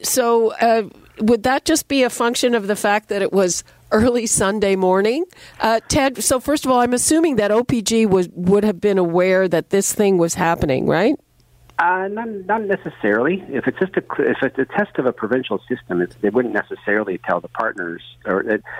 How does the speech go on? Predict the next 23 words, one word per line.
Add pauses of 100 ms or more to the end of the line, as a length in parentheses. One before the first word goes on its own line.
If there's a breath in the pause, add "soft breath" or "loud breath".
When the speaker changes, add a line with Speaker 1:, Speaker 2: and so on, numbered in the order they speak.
(140 loud breath)
Speaker 2:
and
keep
in
mind,
this
system
can
also
be
used
for
other
things.
I
mean,
you
know,
we're,
you
know,
Speaker 1:
Amber
Alerts,
yeah.